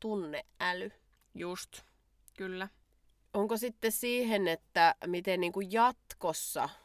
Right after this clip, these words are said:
Speaker 1: vois kohdata perheen? Eli kun nää
Speaker 2: Mm.
Speaker 1: dramaattiset uutiset on ehkä kerrottu, mutta et niinku
Speaker 2: Mm.
Speaker 1: jatkossa siis niinku toistuvat käynnit, että
Speaker 2: Kyllä. Oli nyt
Speaker 1: Mm.
Speaker 2: kyse sitten, ö,
Speaker 1: Tuttu
Speaker 2: kenestä
Speaker 1: tai
Speaker 2: vaan.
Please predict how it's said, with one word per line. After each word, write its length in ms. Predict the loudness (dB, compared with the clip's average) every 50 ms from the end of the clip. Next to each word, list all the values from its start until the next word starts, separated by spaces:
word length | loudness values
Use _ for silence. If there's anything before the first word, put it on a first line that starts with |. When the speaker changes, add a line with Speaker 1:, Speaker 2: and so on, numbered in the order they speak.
| _ _ _ _ _ _ _ _ _ _ -12
Speaker 1:
vois 280 | -8 -8 -6 -6 -8 -10 _
kohdata 540 | -4 -4 -4 -2 -4 -6 -6 -6 -6 -8 -8 -8 _ _ _ _
perheen? 680 | -6 -6 -6 -6 -8 -10 -10 -8 -6 -6 -4 -6 -6 -8 -12 _ _ _ _ -20 -20 -20 -12 -6
Eli 220 | -2 -2 -2 0
kun 80 | 0 2
nää 100 | 2 2
Speaker 2:
Mm. 60 | 2
Speaker 1:
dramaattiset 640 | 2 2 4 4 4 4 4 2 -2 -4 -4 -4 -4
uutiset 520 | -6 -6 -6 -4 -4 -4 -4 -4 -4 -2 -2
on 100 | 0 0
ehkä 240 | 0 0 -2 -8 -4
kerrottu, 580 | -2 0 0 2 0 0 -2 -4 -4 _ -4 -4
mutta 280 | -2 -2 -4 -4 -2 -2
et 60 | 0
niinku 220 | 0 0 0 0
Speaker 2:
Mm. 100 | -2 0 0
Speaker 1:
jatkossa 520 | 0 -2 -2 -6 -8 -8 -6 -6 -6 -6
siis 160 | -6 -6 -6
niinku 200 | -6 -6 -6 -4
toistuvat 520 | 0 2 4 4 4 0 -2 -2 -2 -2 0 2
käynnit, 500 | 4 4 4 4 2 0 0 -2 -2 -4
että 300 | -8 -6 -2 0 0 2
Speaker 2:
Kyllä. 320 | 2 0 0 0 -2 -2 -4 -8 -20 _ _ _ _ _ _ _ _ -2
Oli 160 | 0 2 2
nyt 140 | 2 0 0
Speaker 1:
Mm. 60 | -2
Speaker 2:
kyse 200 | 0 0 0 0
sitten, 360 | 0 -2 -2 0 0 0 0 -2 -6
ö, 400 | -14 -14 -12 -12 -12 -10 -10 -10
Speaker 1:
Tuttu 200 | -12 -12 -14 -4 2
Speaker 2:
kenestä 420 | 4 6 8 8 6 6 6 4 6
Speaker 1:
tai 180 | 8 8 8 8
Speaker 2:
vaan. 260 | 8 6 4 0